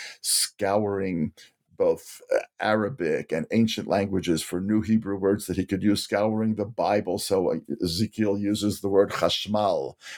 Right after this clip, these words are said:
Um, he takes it and uses it for modern, for modern electricity. Uh, he takes glida from other languages. Um, he does a lot, which is very intellectual, but you're right. It's a kind of a passionate embrace of the idea of a language along with an intellectual,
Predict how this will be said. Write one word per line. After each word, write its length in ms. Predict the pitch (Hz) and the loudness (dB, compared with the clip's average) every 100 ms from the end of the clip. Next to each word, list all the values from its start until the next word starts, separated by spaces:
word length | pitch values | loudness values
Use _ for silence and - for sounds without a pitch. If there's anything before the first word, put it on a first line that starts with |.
| - - | -6 0
Um, 120 | 92 | 0
he 120 | 101 | 0
takes 300 | - 107 - | 0 0 0
it 140 | 104 - | -2 0
and 160 | 92 98 | -4 0
uses 320 | 107 95 90 | 2 2 2
it 140 | 95 - | 0 0
for 160 | 90 | -2
modern, 560 | 92 87 92 92 90 90 _ _ | 0 0 0 -2 -4 -8 _ _
for 140 | - 92 | -4 -2
modern 340 | 92 98 101 | 2 0 0
electricity. 880 | 90 90 - - 98 - 69 60 - - - _ | -2 -4 -4 0 2 2 -2 -4 -6 -14 -20 _
Uh, 120 | - 82 | 2 2
he 140 | 98 | 2
takes 360 | - 90 - - | 0 0 0 -4
glida 720 | - 90 104 90 85 69 - | -4 0 0 0 0 0 -4
from 360 | - 87 87 87 | -4 -2 0 0
other 280 | 101 95 | 0 0
languages. 680 | 87 73 78 78 73 71 - - - - 107 | -2 -2 -2 -4 -4 -4 -6 -10 -18 -4 2
Um, 300 | 110 110 - _ _ _ - | 2 2 -6 _ _ _ -6
he 160 | 139 | -2
does 240 | 135 170 147 | 2 2 2
a 60 | |
lot, 280 | 123 170 - | 0 0 -2
which 160 | 110 101 | -4 -8
is 80 | |
very 340 | 85 117 113 90 | 0 2 2 0
intellectual, 640 | 101 95 104 127 - 92 | -2 2 4 4 0 -2
but 240 | 90 90 | 0 -4
you're 80 | 113 | -2
right. 260 | 135 123 - | 2 2 2
It's 160 | 90 104 | -4 -4
a 40 | |
kind 240 | 95 107 104 | 0 2 2
of 120 | 95 | 0
a 100 | - - | -2 -4
passionate 640 | - 117 120 120 117 - _ - - - - | 2 2 2 -2 0 -2 _ -20 -18 -12 -2
embrace 580 | 98 92 95 107 127 - | -2 0 0 2 0 0
of 260 | 107 90 | 0 0
the 80 | 95 | 0
idea 340 | 92 80 104 92 | -2 0 0 0
of 120 | 95 | 0
a 40 | |
language 400 | 98 113 107 95 | 0 0 0 -2
along 300 | - 92 101 | 0 0 2
with 160 | 95 87 | 0 0
an 80 | 85 | 0
intellectual, 840 | - 85 87 - 82 82 85 | 0 4 4 2 -4 0 0